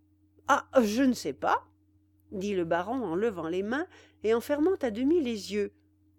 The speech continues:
de l'air d'une personne qui ne veut pas qu'on l'accuse d'indiscrétion, d'autant plus qu'il avait eu probablement des reproches de Morel pour des choses qu'il avait dites,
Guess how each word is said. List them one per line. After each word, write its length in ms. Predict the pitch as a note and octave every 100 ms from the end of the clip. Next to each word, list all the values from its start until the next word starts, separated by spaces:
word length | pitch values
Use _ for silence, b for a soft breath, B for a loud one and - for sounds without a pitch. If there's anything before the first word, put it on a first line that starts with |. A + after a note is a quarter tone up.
| _ F3
de 120 | G3
l'air 340 | G#3 A#3+ G3
d'une 220 | F3 F3+
personne 560 | D#3+ C#3+ - - C4+ G#3+
qui 160 | - F3+
ne 100 | E3
veut 200 | D#3+ E3
pas 180 | C#4+
qu'on 200 | C4+ F3+
l'accuse 420 | D3 C3 - B3+ G3
d'indiscrétion, 800 | D#3 C3+ - - G#3 - - - b b b b b _ _ -
d'autant 420 | A#3 D#4+ D#4+ D#4
plus 280 | - G#4+ G4
qu'il 180 | - B3
avait 220 | A#3 A3+ -
eu 80 | F#4
probablement 680 | - A3+ A3+ G3+ A#3+ C#4+ B3
des 140 | A3
reproches 500 | A#3 A3+ - D4 B3
de 100 | A3
Morel 640 | G#3+ G3+ G#3 A#3+ F#3+ F3 E3+ b b b
pour 160 | - A3
des 160 | A3 A3+
choses 320 | C#4+ C#4+ -
qu'il 180 | C4+ A#3
avait 220 | A3 A#3
dites, 420 | F#3+ G#3 -